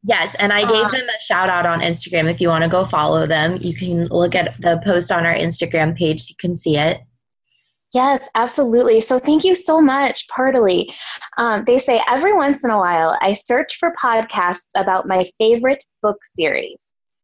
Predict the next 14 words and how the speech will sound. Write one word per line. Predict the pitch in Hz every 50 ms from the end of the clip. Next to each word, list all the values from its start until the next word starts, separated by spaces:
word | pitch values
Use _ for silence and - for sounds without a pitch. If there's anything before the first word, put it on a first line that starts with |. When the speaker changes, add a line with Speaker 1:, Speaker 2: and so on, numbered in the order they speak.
| _ _ _ 214
Speaker 2:
I | 208
don't | 196 226 226 269 233 240
usually | 294 294 262 254 247 233 233
find | 233 - - 254 262 269 285 285 269 220
anything, | 190 170 170 - - - - - - - - -
so | - 208 196
I | 175 170
was | 165 180 175 - -
caught | - 254 233 226 - 196
by | 196 180
complete | - - 180 180 185 - - 277 262 294 294 311 -
surprise | - 320 269 - 302 226 170 170 170 180 180 185 -
when | 185 170 175 185 - _
Prince | 202 208 233 233